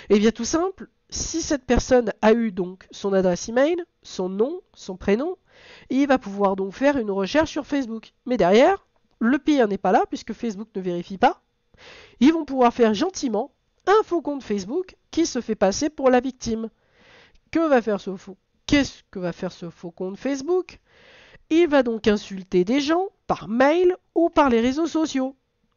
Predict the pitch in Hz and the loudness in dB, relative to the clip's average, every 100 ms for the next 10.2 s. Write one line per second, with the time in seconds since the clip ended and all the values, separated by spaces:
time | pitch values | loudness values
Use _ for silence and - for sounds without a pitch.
0 | - - - - 302 330 - 330 285 247 | -20 -20 -20 -4 0 0 0 0 2 2
1 | 254 - 254 - 262 208 220 214 202 202 | 0 -2 -6 -2 -4 -4 -4 -2 -2 -2
2 | - 208 190 190 185 190 185 170 - 180 | 4 4 4 0 -2 0 -4 -6 -6 -6
3 | 175 170 - 185 - 185 262 - 381 440 | -4 -4 2 0 0 -2 -2 -2 -4 -6
4 | - _ _ _ _ _ - - 339 311 | -14 _ _ _ _ _ -8 -2 0 -2
5 | 277 277 277 349 403 381 - - 302 - | -4 -2 0 2 2 2 -4 0 0 0
6 | - 370 381 302 277 247 247 320 311 254 | -2 -2 2 2 4 2 2 -2 -4 -6
7 | 262 - 262 269 269 277 247 226 208 254 | -6 -8 -2 -2 0 0 2 0 0 -2
8 | 214 190 165 156 - - 170 220 - 233 | -8 -6 -8 -8 -14 -4 -2 -2 2 4
9 | 240 214 190 - 175 - 165 208 226 214 | 4 0 -4 -6 -14 -8 -6 -4 -4 0
10 | 240 226 | 0 0